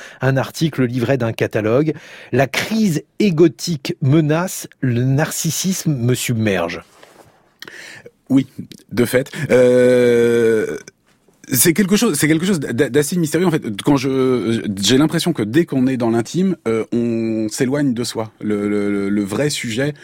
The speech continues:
Speaker 2: son espèce d'essence la plus pure, c'est le moi distribué dans le monde, c'est là où on est à peu près, à peu près correctement soi-même. Mais dès qu'on se restreint, euh, moi, par exemple, dès que je m'interroge sur, euh, mon parcours, euh, mon parcours intellectuel, et, et je,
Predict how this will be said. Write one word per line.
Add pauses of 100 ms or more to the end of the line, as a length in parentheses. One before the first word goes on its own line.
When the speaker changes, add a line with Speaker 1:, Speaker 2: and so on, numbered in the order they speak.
(1040)
Speaker 2:
son
espèce
d'essence
la
plus
pure,
c'est
le
moi
distribué
dans
le
monde,
c'est
là
où
on
est
à
peu
près,
à
peu
près
correctement
soi-même. (400)
Mais
dès
qu'on
se
restreint, (460)
euh,
moi,
par
exemple,
dès
que
je
m'interroge
sur,
euh,
mon
parcours,
euh,
mon
parcours
intellectuel,
et,
et
je,